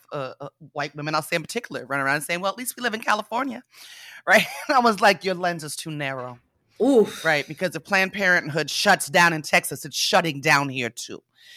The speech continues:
Speaker 1: If there, if Planned Parenthood's federal funds are gutted, they're gutted everywhere, not just where abortion is illegal.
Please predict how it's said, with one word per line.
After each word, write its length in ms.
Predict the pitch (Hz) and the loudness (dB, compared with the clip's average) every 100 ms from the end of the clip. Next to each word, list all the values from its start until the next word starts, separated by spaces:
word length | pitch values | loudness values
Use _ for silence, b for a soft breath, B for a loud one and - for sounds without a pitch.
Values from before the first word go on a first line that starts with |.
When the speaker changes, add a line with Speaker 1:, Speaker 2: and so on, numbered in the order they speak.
| B B B | B B B
Speaker 1:
If 220 | 170 180 | -4 -2
there, 180 | - 180 | 2 4
if 160 | 151 160 | 4 0
Planned 260 | 208 196 196 | 0 0 2
Parenthood's 580 | 196 180 160 175 143 - | 2 2 2 2 0 -2
federal 360 | - 175 165 | 2 4 4
funds 360 | - 190 175 160 | 2 4 4 2
are 60 | 151 | -2
gutted, 420 | 123 185 160 151 | 2 2 2 -4
they're 100 | 175 | -6
gutted 380 | 147 170 165 160 - | -2 0 0 -4 -2
everywhere, 520 | 208 - 143 127 127 | -4 -2 -8 -6 -6
not 240 | 143 160 185 120 | 2 2 2 -2
just 300 | 131 120 - | -12 -12 -10
where 100 | 113 | -10
abortion 460 | 120 - 107 - 110 | -10 -12 -16 -16 -18
is 100 | 110 | -18
illegal. 480 | 101 107 - 135 | -18 -18 -20 -20